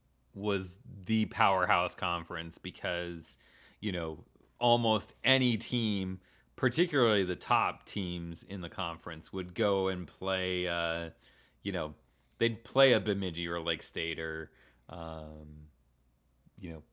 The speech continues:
Quinnipiac, Providence, places like that, right?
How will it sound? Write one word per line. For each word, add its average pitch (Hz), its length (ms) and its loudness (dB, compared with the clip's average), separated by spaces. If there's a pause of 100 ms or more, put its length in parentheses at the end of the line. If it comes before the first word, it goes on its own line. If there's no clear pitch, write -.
(140)
Quinnipiac, 98 720 0
Providence, 82 480 -4
places 82 380 -6
like 76 140 -12
that, 78 180 -6
right? 110 280 0